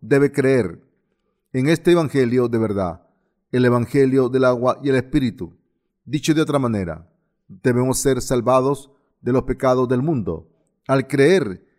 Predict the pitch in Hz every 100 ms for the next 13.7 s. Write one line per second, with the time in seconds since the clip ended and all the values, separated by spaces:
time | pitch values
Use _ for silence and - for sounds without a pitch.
0 | _ - 123 127 131 131 120 135 127 131
1 | 123 123 123 117 120 117 - 120 107 87
2 | 80 _ _ _ _ _ - 226 240 -
3 | 196 127 104 - 87 82 _ _ _ -
4 | - 131 170 185 185 175 170 147 151 139
5 | 123 - 123 127 120 - 117 117 117 131
6 | - - 92 - _ _ _ - - 135
7 | 131 123 - 127 123 123 135 127 117 -
8 | 123 135 123 131 139 120 104 90 _ _
9 | _ - 139 - 139 139 156 123 - _
10 | _ 135 139 135 131 120 139 135 131 127
11 | 127 120 131 117 - 135 101 98 82 _
12 | _ _ _ - 151 190 196 190 170 160
13 | 135 123 110 104 90 80